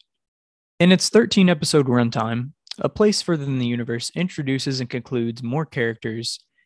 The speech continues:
in more satisfying, heartbreaking, uplifting, and interesting ways than most shows do with a twenty-four episode or multiple season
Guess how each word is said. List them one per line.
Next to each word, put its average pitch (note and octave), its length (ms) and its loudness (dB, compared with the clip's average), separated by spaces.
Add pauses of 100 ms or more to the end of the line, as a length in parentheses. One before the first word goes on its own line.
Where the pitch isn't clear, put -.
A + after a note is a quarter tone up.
in C#3+ 100 2
more E3 200 2
satisfying, E3+ 800 0
heartbreaking, D3+ 720 -4
uplifting, B2+ 760 -6
and A#2 140 -8
interesting D3 640 0
ways B2+ 460 -6 (380)
than D#3 140 4
most G3+ 220 4
shows E3 360 2
do C#3+ 160 0
with C#3+ 140 -2
a A#2+ 60 -2
twenty-four D#3 640 -4
episode C3 540 -6
or A#2+ 120 -10
multiple B2 400 -6
season A#2+ 320 -6